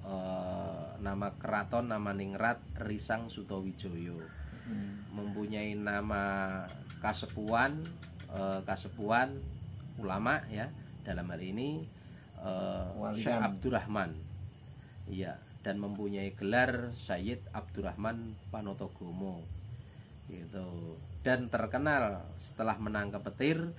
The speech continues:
Speaker 1: dengan sebutan Ki Ageng Selo karena, eh, beliau adalah tokoh yang dituakan oleh masyarakat desa Selo.
Speaker 2: Hmm.
Speaker 1: Gitu. Dalam perjalanan hidup seorang Ki Ageng Selo,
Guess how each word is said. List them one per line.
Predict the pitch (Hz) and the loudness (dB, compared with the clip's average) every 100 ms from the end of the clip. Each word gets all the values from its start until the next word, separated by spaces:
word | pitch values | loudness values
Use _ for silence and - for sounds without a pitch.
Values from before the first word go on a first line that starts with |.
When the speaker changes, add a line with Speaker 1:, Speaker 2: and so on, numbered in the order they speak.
| - - | -10 -6
Speaker 1:
dengan | - 101 95 | -2 2 2
sebutan | - - 95 92 113 117 104 | 0 -8 -6 2 2 2 -4
Ki | - 101 | -4 -2
Ageng | 90 85 98 90 | -2 -2 -4 -4
Selo | 90 85 85 101 95 85 | -6 -6 0 0 0 -2
karena, | 87 90 98 127 143 156 - - - | -4 -2 2 2 2 -4 -12 -14 -14
eh, | - 98 95 87 | -4 0 0 -2
beliau | 90 95 117 | -2 0 2
adalah | 123 101 95 90 | 2 0 -2 -4
tokoh | - 92 85 110 | -4 -4 -2 -2
yang | 117 101 90 - | 0 -2 -4 -8
dituakan | 92 - 98 104 117 117 95 92 | -10 -4 2 4 4 4 2 -2
oleh | 98 98 | -4 -4
masyarakat | 107 101 95 92 90 - 98 92 - - | -2 -4 -2 -2 -2 0 -2 -2 -10 -8
desa | 92 85 87 85 | -6 -6 -8 -8
Selo. | 90 80 76 92 92 - | -8 -8 -8 -10 -10 -10
Speaker 2:
Hmm. | - 214 214 107 104 101 104 104 98 | -6 -6 -4 -6 -6 -6 -6 -8 -8
Speaker 1:
Gitu. | 92 87 80 78 - | -8 -8 -8 -10 -6
Dalam | - 98 120 | -2 2 2
perjalanan | 123 - 110 107 110 113 | 0 0 2 4 2 0
hidup | 107 107 135 | -2 -2 -2
seorang | - 92 101 104 104 104 101 104 101 98 | -2 -2 2 2 2 -2 -4 -4 -4 -6
Ki | 117 101 | -4 -2
Ageng | 95 101 | -2 -4
Selo, | 98 95 101 123 135 | -2 2 6 6 4